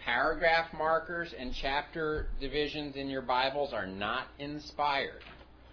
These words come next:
Okay? Somebody went through and they said, "We'll call this verse number one, we'll call that verse number two, we'll end the chapter here." And in a lot of places, they didn't do a very good job, did they?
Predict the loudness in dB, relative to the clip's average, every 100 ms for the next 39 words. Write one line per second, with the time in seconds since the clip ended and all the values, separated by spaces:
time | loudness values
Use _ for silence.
0 | -20 -20 -20 -20 -16 -6 0 0 -2 -12
1 | -20 -18 -16 -16 -14 -16 -16 2 2 6
2 | 6 6 4 0 0 -6 -2 0 0 -2
3 | -4 -4 0 0 0 0 0 0 0 2
4 | 4 2 -4 -4 -2 -2 -2 -6 -2 -2
5 | 0 -2 -2 -4 -4 -2 0 0 -2 -2
6 | -2 -2 -6 -4 -4 -4 -4 -2 -2 2
7 | 2 2 0 0 0 2 2 0 -6 -2
8 | 0 0 -2 -4 0 2 0 0 0 0
9 | -4 -8 -6 -4 -6 -4 -4 -2 -4 -4
10 | -8 -4 -4 -4 -8 -8 -10 -8 -12